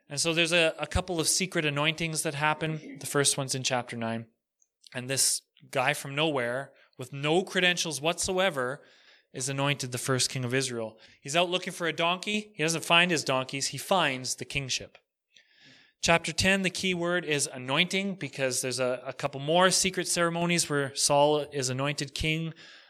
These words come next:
of Israel. And at this point, Samuel and Saul are a partnership. Samuel is completely in control, and everything that God is very much in this whole process. God is the one who's telling Samuel to do all of this.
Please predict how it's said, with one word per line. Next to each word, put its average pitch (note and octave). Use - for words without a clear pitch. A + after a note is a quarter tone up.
of A#2+
Israel. F3+
And D#3+
at E3
this A#3+
point, C#4+
Samuel A3
and E3+
Saul F#3+
are D3+
a C#3+
partnership. E3
Samuel G#3
is F#3+
completely F#3
in F3+
control, B2
and D3+
everything G#3
that F3
God F3+
is E3
very E3+
much E3+
in D3+
this C3+
whole C#3
process. A#2
God C3
is C3
the C3
one C3
who's B2+
telling D3+
Samuel C#3+
to C3+
do C#3+
all D3+
of D3
this. D3+